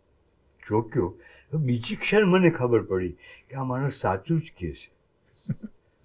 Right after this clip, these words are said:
આપણે જે આપ-, જે જીવો સોંપાયા છે આપણને, એની ચોકી જ કરવાની છે, બીજું તો કંઈ કરવાનું છે જ નહીં. એટલે આ સત્ય કહે છે. એટલે પછી કોઈ ક્ષોભ જે થોડોક થયો હતો ને,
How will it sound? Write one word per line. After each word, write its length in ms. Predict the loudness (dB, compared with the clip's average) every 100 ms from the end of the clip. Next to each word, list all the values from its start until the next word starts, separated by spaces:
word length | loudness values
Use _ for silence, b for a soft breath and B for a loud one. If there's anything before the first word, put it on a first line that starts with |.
| -20 -8
આપણે 460 | -4 -4 -4 -4 -2
જે 240 | 2 2
આપ-, 200 | 2 -4
જે 280 | -10 2 2
જીવો 400 | 2 -4 -2 -2 0
સોંપાયા 480 | -4 -2 -4 -2 -4
છે 200 | -6 -10
આપણને, 440 | -10 _ -16 -16 -18 _ _ _ _ _ -6
એની 120 | -4 -2
ચોકી 400 | 2 2 2 -4
જ 100 | 2
કરવાની 480 | 2 4 0 0
છે, 120 | -2 -2
બીજું 320 | -2 -8 -6
તો 60 |
કંઈ 140 | -4 -2
કરવાનું 480 | -2 -2 -2 -4 -4
છે 220 | 0 2
જ 100 | 2
નહીં. 200 | -4 -8 _ _ _ _ _ _ _
એટલે 460 | -10 -4 -2 -2 -4 -10 _ _ _
આ 100 | -12
સત્ય 420 | -4 -2 -4 -4 -6
કહે 240 | -2 -4
છે. 240 | -4 -14 -18 _ _ _ _ _
એટલે 180 | -6 -4
પછી 560 | 0 0 0 -2 -4 -14 _
કોઈ 180 | 2 2
ક્ષોભ 420 | 2 0 2 2
જે 160 | 0 -2
થોડોક 440 | -2 2 2 2
થયો 180 | 0 2
હતો 220 | 4 2
ને, 180 | 0 -4